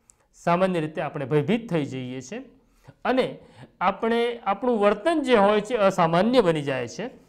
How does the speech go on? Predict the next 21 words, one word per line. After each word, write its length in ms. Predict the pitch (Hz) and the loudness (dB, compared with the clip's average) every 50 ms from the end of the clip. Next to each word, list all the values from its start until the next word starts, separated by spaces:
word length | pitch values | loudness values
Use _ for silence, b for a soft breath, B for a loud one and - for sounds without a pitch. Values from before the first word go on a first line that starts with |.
| b b b _ | b b b _
એટલે 200 | 226 220 277 277 | -8 0 0 0
સૌથી 420 | 269 269 254 262 320 320 320 330 320 | 2 6 6 6 6 4 0 -4 -2
પહેલાં 440 | 269 196 160 156 170 196 - - - | -2 -2 -2 -2 -2 -4 -4 -6 -4
પોલીસ 420 | 180 180 190 208 233 226 226 - - | -2 -2 -2 -2 -4 -6 -8 -10 -8
કે 100 | 240 226 | -8 -8
ફાયર 340 | 233 - 165 160 165 170 165 | -6 -6 -4 -2 -2 -2 -4
બ્રિગેડ 300 | 165 180 175 196 202 208 | -6 -6 -6 -6 -8 -8
કે 140 | 208 196 | -8 -8
એમ્બ્યુલન્સને 800 | 175 156 151 151 160 165 175 185 185 175 175 - - 185 185 185 | -8 -6 -6 -6 -6 -6 -6 -6 -8 -8 -10 -12 -12 -10 -10 -10
જાણ 400 | 151 127 165 175 202 262 294 269 | -8 -2 2 4 4 4 4 0
કરવા 340 | - - 170 160 165 165 165 | -2 -4 -4 -2 -2 -2 -4
માટે 220 | 160 165 165 165 | -4 -4 -6 -6
ફોન 400 | 156 160 - - 208 233 269 240 | -8 -8 -6 0 2 2 2 0
કરો, 460 | - - 147 143 160 190 220 - b b b b b b b b _ | -2 -4 -6 -4 -6 -8 -10 -14 b b b b b b b b _
ત્યારે 380 | - 190 208 208 175 165 190 226 - B B B B B _ _ - | 0 2 2 2 2 0 -4 -6 -12 B B B B B _ _ -2
એક 260 | 240 311 311 311 - | -2 0 0 -2 -8
ક્ષણ 320 | - - - 202 190 185 | -16 -10 -4 -2 -2 -2
માટે 360 | 180 170 160 156 160 185 190 190 | -2 -2 -4 -6 -6 -8 -8 -8
મનને 480 | 160 147 151 160 165 165 165 165 165 | -6 -6 -6 -6 -6 -4 -6 -6 -6
શાંત 520 | 160 - - 175 175 180 175 160 143 - - | -8 -6 -2 0 0 0 0 -4 -6 -8 -6
કરો, 380 | 139 139 160 202 - - - | -4 -4 -4 -6 -6 -12 -18